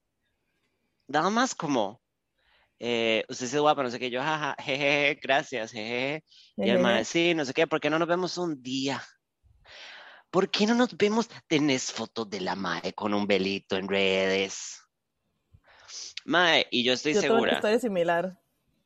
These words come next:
Speaker 1: Aquí, para todos y todas que nos están viendo, yo estoy segura que no tienen una relación abierta. A mí no me vengan a joder.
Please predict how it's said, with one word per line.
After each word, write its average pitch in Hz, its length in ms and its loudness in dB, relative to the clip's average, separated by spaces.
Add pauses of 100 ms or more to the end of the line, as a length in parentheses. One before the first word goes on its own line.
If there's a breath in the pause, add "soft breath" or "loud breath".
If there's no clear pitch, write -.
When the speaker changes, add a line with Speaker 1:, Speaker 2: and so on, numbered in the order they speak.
(340)
Speaker 1:
Aquí, 123 320 -2
para 110 220 0
todos 110 380 0
y 107 60 -6
todas 95 400 2
que 107 60 -10
nos 92 140 -10
están 90 240 -10
viendo, 92 180 -2
yo 120 60 -4
estoy - 200 -8
segura - 300 -2
que - 120 -8
no - 80 -12
tienen 71 220 -4
una 78 120 -2
relación 82 320 -2
abierta. 117 200 4
A - 20 -4
mí 175 80 2
no 151 80 2
me 113 120 2
vengan 104 280 -2
a 73 80 0
joder. 64 360 -4